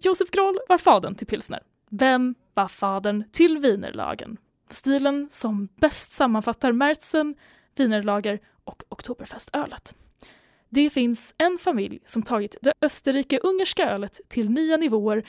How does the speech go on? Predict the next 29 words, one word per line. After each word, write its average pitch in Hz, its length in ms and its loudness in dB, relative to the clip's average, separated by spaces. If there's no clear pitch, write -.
och - 200 -8
det 247 200 0
var 202 240 -4
Drehe-familjen. 233 1120 -2
Vilket 247 260 -2
jag 294 100 4
bara 330 240 4
vet 240 240 2
hur 226 60 -2
man 226 120 2
uttalar 240 460 -2
för - 100 -10
att - 40 -4
jag 214 100 -4
kollade 196 280 -4
på - 120 -4
en 202 160 -6
ölhistorievideo 240 1080 2
på 339 280 4
tyska - 720 4
<laughs> - 480 2
för 349 280 8
att - 60 6
kunna 247 260 6
uttala 202 400 -2
det 202 60 -2
här - 60 -2
efternamnet 196 460 -4
korrekt. - 440 -4